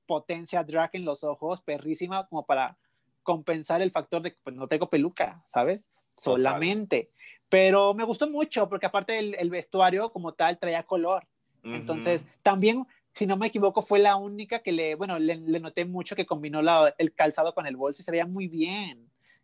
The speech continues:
Speaker 1: Entonces, bien por ella y te digo, a pesar de que no traía la peluca, cumplió, cumplió, cumplió padre en esta,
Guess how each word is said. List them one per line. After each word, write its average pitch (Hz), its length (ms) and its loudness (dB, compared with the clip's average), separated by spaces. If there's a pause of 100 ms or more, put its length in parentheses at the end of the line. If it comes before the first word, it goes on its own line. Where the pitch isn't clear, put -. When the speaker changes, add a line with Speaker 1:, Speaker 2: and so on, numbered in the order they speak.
(100)
Speaker 1:
Entonces, 165 720 2 (200)
bien 165 200 2
por 196 140 6
ella 190 340 6
y 147 380 -6 (100)
te 165 120 -10
digo, 160 120 -4
a 151 80 -4
pesar 170 160 -10
de 185 80 -8
que 185 80 -10
no 185 60 -8
traía 185 140 0
la 190 100 0
peluca, 190 500 -4 (560)
cumplió, 165 560 -2
cumplió, 175 360 -2
cumplió 196 300 -2
padre 135 360 0
en 127 100 -14
esta, 131 440 -4